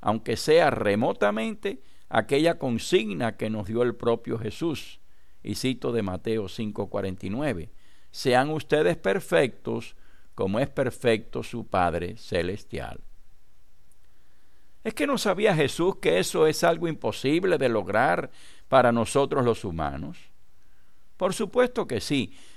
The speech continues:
pero de todas formas nos lanza ese reto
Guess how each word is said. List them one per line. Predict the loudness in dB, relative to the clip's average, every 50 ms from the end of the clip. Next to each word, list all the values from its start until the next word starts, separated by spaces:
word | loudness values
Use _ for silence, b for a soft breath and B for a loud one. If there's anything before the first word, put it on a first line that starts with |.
| b b 8
pero | 8 10 10 10
de | 8 6 6
todas | 6 6 4 4 4 4
formas | 6 6 6 6 6 2 2
nos | 2 2 0 2
lanza | 2 2 2 2 2 0 0 0
ese | 0 0 0 0
reto | 2 2 2 0 0 0 -4 -8 -14